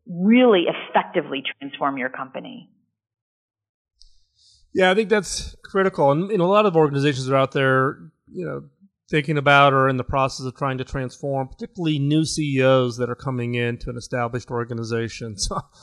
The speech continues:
Speaker 2: I can speak from a little bit of personal experience on coming into an organization that's been around for twenty-five years as the C E O and, and working on that transformation. And my one, uh,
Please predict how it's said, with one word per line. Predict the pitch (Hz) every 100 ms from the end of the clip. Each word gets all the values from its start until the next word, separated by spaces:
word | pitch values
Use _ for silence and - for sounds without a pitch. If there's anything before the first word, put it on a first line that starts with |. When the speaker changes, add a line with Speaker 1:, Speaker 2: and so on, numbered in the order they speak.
| - -
Speaker 2:
I | 151
can | 147
speak | - 147 139
from | - 135
a |
little | 127 139 139
bit | 131
of | 127 123 117
personal | 156 143 127 120
experience | - 131 123 123 131 -
on | 127 123 127 127 _ _ _ _ _
coming | 147 139 135
into | 139
an | 131
organization | 135 131 127 123 127 - 131
that's | 117
been | - 127
around | 123 123
for | 120
twenty-five | 123 135 127 131 123 120
years | 127 131 127
as | 123 113
the | 127
C | - 127 120
E | 131
O | 143 127 123
and, | 127 -
and | 147 123 120
working | 135 135 131
on | 123 123
that | 123
transformation. | - 120 107 113 123 135 135 127 _ _ _ _ -
And |
my | 135
one, | 147 165 175 170 160
uh, | 147 143 135